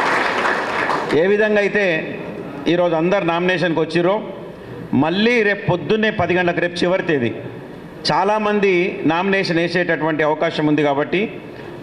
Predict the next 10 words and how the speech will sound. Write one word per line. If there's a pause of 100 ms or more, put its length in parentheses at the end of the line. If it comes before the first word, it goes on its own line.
మొదటి
సెట్
మనమే
వేసేయాలి. (800)
పది
గంటలకల్లా (420)
మీరు
మన
ఇంటికి
చేరుకున్నట్టయితే